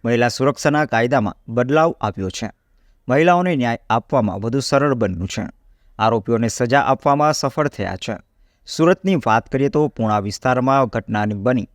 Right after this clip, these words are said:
અને ચૌદ દિવસમાં ચાર્જશીટ બાદ બાવીસ દિવસમાં ચુકાદો આવ્યો હતો. ભાવનગર રેપ કેસમાં ચોવીસ કલાકમાં ચાર્જશીટ કરાઈ, જ્યારે બ્યાસી દિવસમાં ગ્રીષ્મ હત્યા કેસમાં ચુકાદો આવ્યો છે.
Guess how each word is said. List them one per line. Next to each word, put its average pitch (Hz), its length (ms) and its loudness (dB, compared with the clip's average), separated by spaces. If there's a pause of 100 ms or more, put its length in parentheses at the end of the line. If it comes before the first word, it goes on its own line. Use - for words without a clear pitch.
(220)
અને 117 180 -2
ચૌદ 151 400 2
દિવસમાં 143 640 -2
ચાર્જશીટ 107 500 0 (200)
બાદ 127 300 2 (340)
બાવીસ 151 420 4
દિવસમાં 170 420 2
ચુકાદો 110 420 -2
આવ્યો 90 300 -2
હતો. 101 180 -2 (240)
ભાવનગર 107 520 2
રેપ 110 220 -2
કેસમાં 131 420 0
ચોવીસ 104 360 0
કલાકમાં 113 440 0
ચાર્જશીટ 120 480 -2
કરાઈ, 123 300 0
જ્યારે 104 280 -2
બ્યાસી 113 460 0
દિવસમાં 135 520 0
ગ્રીષ્મ 104 340 -2
હત્યા 107 320 -2
કેસમાં 135 460 0
ચુકાદો 123 380 0
આવ્યો 92 340 0
છે. 98 220 -6